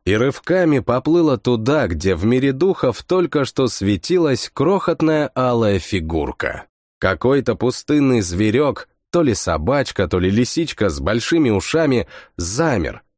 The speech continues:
и забавно задвигал носом, будто принюхиваясь. Он успел почуять опасность, но было уже слишком поздно. Облачко метнулось к нему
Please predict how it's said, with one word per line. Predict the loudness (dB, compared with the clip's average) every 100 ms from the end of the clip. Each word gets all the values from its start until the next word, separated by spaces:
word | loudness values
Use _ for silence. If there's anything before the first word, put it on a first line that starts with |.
| _ -4
и | -2
забавно | 0 0 0 0 2 0 0
задвигал | -2 -2 0 0 2 2
носом, | 2 2 0 0 2
будто | 0 0 -2
принюхиваясь. | 0 2 2 0 -2 -6 -4 -6 -6 -12 -16 _ _ _
Он | 0 2 4
успел | 2 -2 0 2 2 2
почуять | 0 0 2 2 2 0
опасность, | -2 -2 -2 -2 -2 -4 -6 -12 -18 -20 -4
но | 0 2 2
было | 2 2 4
уже | 2 2 -2
слишком | 0 0 0 0 0 0
поздно. | -2 -2 0 -2 -6 -10 -14 _ _ _ _
Облачко | 0 2 4 2 0 0 2
метнулось | 2 2 2 2 2 -2
к | 0
нему | 2 4 2 0